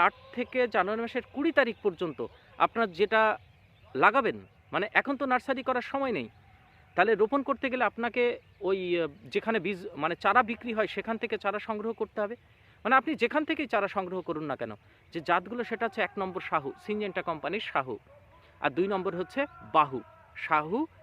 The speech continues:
আর বাহু দুটোই কিন্তু দেশি সেগমেন্ট, মানে গোল টমেটো, আশি থেকে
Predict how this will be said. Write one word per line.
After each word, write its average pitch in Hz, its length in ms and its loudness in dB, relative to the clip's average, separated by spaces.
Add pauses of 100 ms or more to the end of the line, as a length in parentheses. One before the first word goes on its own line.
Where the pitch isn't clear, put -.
(180)
আর 139 80 2 (100)
বাহু 123 180 0 (460)
দুটোই 254 420 -4
কিন্তু 247 220 -2 (320)
দেশি 247 260 0
সেগমেন্ট, 175 360 -2
মানে 214 100 0 (160)
গোল 214 120 6 (100)
টমেটো, 151 300 0 (380)
আশি 254 200 -2
থেকে 262 140 -4